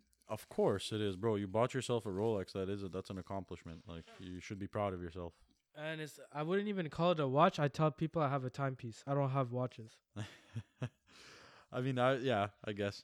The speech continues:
Speaker 1: I'd like to be low-key about it if I got one, but then at the same time, I'd also always roll up my sleeve so it shows.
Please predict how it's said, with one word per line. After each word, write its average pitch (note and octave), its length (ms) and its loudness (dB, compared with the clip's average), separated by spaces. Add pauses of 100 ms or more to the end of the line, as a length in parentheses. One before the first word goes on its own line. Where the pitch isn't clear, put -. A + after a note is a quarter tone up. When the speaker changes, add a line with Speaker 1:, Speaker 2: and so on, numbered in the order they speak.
(140)
Speaker 1:
I'd B2 160 2
like E3 160 4
to D#3+ 80 -2
be B2 140 0
low-key A#2+ 380 2
about B2+ 280 4
it B2+ 80 0
if A#2+ 140 -4
I G#2+ 80 0
got G#2 220 2
one, C3+ 120 0
but G2+ 80 0
then A2 140 -2
at G#2+ 100 -4
the G2+ 80 -6
same G#2+ 220 -4
time, G#2+ 240 -2
I'd F#2 100 -2
also G2 260 0
always G2 320 2
roll F#2+ 220 0
up F#2+ 60 -4
my F#2+ 140 -4
sleeve F#2 380 -6
so F#2 120 -6
it E2+ 80 -8
shows. F#2 320 -8